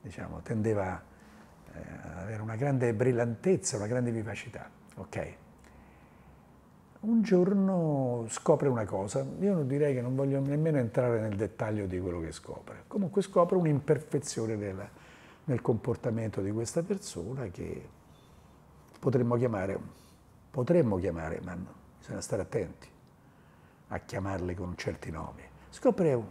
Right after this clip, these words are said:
una dipendenza. Io non voglio dire di che dipendenza si tra-, si tratta per non co-, condizionare chi ci ascolta. Anche se Antonino dice che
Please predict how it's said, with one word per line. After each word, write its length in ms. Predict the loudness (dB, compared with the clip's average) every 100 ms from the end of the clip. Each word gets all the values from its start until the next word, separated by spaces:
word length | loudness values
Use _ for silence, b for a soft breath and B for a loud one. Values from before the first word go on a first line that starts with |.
| -6
una 200 | 0 2
dipendenza. 800 | 2 0 -4 -6 -8 -10 -12 -14 -20 -12
Io 180 | -4 0
non 160 | 2 2
voglio 240 | 2 2
dire 180 | 0 0
di 100 | 0
che 100 | -2
dipendenza 480 | -4 -6 -8 -10 -10
si 140 | -10 -10
tra-, 120 | -10 -14 B B
si 120 | -10 -4
tratta 440 | 0 -2 -2 -4
per 160 | -2 -2
non 180 | -4
co-, 140 | -8 -12 -6
condizionare 760 | -4 -2 -2 -6 -6 -6 -8 -12 B B B -8
chi 120 | -6
ci 140 | -6
ascolta. 540 | -8 -8 -12 -12 -16 -20 -20 -20 -4
Anche 340 | -2 0 -2
se 140 | 0 0
Antonino 380 | 2 2 2
dice 380 | 2 0 0 -6
che 300 | -6 -8 -10